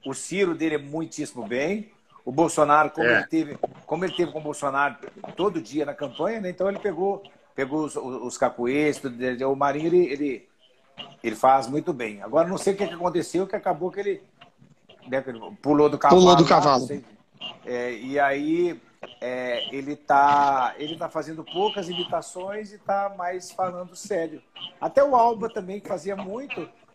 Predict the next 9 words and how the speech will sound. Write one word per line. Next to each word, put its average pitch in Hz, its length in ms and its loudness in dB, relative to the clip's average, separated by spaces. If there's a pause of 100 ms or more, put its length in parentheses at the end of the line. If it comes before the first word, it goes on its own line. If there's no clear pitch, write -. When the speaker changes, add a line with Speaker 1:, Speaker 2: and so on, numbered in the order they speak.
(100)
Speaker 1:
é, 156 200 0
o, 156 60 0
o, 147 640 0
o 123 60 -10
Marco 139 260 -4
Antônio, 143 840 0 (400)
o 127 420 -6
professor 139 440 2
Olavo, 139 720 4